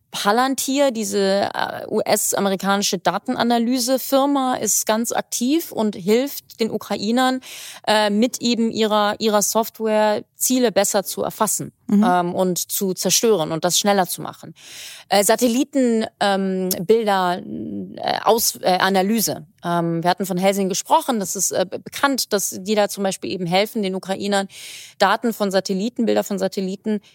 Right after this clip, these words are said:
Speaker 1: viel, viel schneller und besser zu analysieren. Also Sachen, die irgendwie zwei Stunden gedauert haben, dauern jetzt ein paar Minuten.
Speaker 2: Mhm.
Speaker 1: Ähm, da hilft eben Software auch. Systeme zusammenzuschalten ist auch ein
Speaker 2: Mhm.
Speaker 1: ganz wichtiges Thema.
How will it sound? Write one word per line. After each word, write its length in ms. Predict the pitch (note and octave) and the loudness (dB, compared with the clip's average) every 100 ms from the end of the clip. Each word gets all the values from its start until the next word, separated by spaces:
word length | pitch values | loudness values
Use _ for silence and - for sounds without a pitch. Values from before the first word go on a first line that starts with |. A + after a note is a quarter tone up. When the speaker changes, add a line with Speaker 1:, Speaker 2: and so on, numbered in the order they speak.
| _ | _
Speaker 1:
viel, 240 | - C#4+ C4+ | 0 2 2
viel 180 | B3 | 0
schneller 540 | G#3 - - B3 B3+ G#3+ | 0 0 2 2 4 2
und 100 | F#3+ | 2
besser 260 | G#3+ - | 2 2
zu 120 | G3 G3+ | -2 0
analysieren. 600 | F#3+ F#3 G3 B3 D#3 - | 2 2 2 2 2 0
Also 200 | D#3+ E3 | -4 0
Sachen, 340 | F3+ - G3+ | 0 0 -2
die 120 | F#3 | -2
irgendwie 520 | F#3 F#3 F3+ F3+ F3+ F3 - - _ - _ _ | -2 -2 -2 -2 -4 -4 -12 -20 _ -20 _ _
zwei 180 | - G3+ | 2 2
Stunden 320 | F#3+ A#3+ B3+ | 2 -2 0
gedauert 360 | A#3 A3 A3 G#3+ | 0 2 2 2
haben, 260 | A3 G#3 | 0 0
dauern 260 | G#3 G3+ G3+ | 2 2 2
jetzt 220 | G3+ - | 0 -2
ein 60 | G3+ | -4
paar 180 | G#3 G3 | 0 2
Minuten. 580 | G3 G#3+ G#3+ - - - | 4 2 0 -4 -14 -4
Speaker 2:
Mhm. 180 | G#3+ G#3 | 2 4
Speaker 1:
Ähm, 260 | E3+ E3+ E3+ _ | 4 -2 -8 _
da 200 | - F#3+ | 0 2
hilft 360 | F#3 G#3+ G#3 - | 2 2 0 0
eben 200 | F#3+ F3+ | 0 0
Software 600 | - F3+ - F#3 F#3 - | 0 -2 0 0 2 2
auch. 220 | E3 D3+ | 0 0
Systeme 420 | - F#3+ - A3 | 0 0 2 2
zusammenzuschalten 1120 | G#3 A3 G#3+ A#3+ B3 - F3+ - D3+ D3 - D3 | 0 0 2 2 2 0 -2 0 0 0 -4 -8
ist 100 | - | 2
auch 100 | G3 | 4
ein 80 | |
Speaker 2:
Mhm. 40 | G3+ | 4
Speaker 1:
ganz 180 | D#3+ D#3+ | 2 -2
wichtiges 380 | D3 D#3 C#3+ | -8 -6 -8
Thema. 400 | - D#3 C#3+ C#3+ | -6 -6 -6 -6